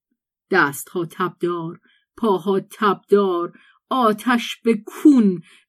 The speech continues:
جهان، سراسر زمین به صورت پرچانگی‌های هنری ضمن تلگرام‌های جهانگردان در بازار فرهنگ نامه‌ای داستانگونه از برابر چشمها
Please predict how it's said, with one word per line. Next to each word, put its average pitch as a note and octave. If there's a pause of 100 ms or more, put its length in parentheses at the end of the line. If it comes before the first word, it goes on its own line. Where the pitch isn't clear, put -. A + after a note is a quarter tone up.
(140)
جهان، B3
سراسر C4+
زمین A#3
به G#3
صورت A3+
پرچانگی‌های G#3
هنری G3 (300)
ضمن A3
تلگرام‌های G3
جهانگردان F3+ (320)
در F#3+
بازار F3
فرهنگ E3+
نامه‌ای F3
داستانگونه E3
از E3+
برابر E3+
چشمها D#3